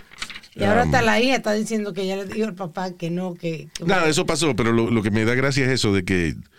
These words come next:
Speaker 2: la evidencia está ahí. ¿Qué fue el otro día que más que estaban estudiando? Ah, lo de los Óscares.
Speaker 1: Ah, sí.
Speaker 2: Que se cogieron un par de semanas de que en tomar su decisión.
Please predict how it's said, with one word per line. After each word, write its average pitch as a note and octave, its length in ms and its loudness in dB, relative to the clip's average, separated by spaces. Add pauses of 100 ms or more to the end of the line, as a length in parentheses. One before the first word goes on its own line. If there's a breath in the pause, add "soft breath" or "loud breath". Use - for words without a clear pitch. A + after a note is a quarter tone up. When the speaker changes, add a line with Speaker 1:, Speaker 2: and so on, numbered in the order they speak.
(520 loud breath)
Speaker 2:
la C3+ 120 0
evidencia D#3+ 460 2
está F3 200 0
ahí. E3 400 0 (100)
¿Qué D3 120 0
fue G3+ 220 0
el G3 80 2
otro F3+ 260 -2
día F3 240 0
que D3+ 120 -6
más C#3+ 140 -4
que D3 80 -8
estaban C#3+ 280 -4
estudiando? C#3 420 -2
Ah, D3 80 0
lo C#3 140 0
de C3+ 100 0
los C3 100 0
Óscares. F#2 460 -2 (1000 soft breath)
Speaker 1:
Ah, D3+ 300 -6
sí. A#2+ 260 -14
Speaker 2:
Que B2 140 -2
se B2+ 100 -2
cogieron C#3+ 320 0
un D#3 120 -2
par D3+ 140 0
de D3 100 0
semanas C3 420 -2
de A#2 120 -2
que A2+ 100 -6
en G#2 80 -6
tomar G#2+ 280 -4
su A2 140 -2
decisión. G2+ 400 -4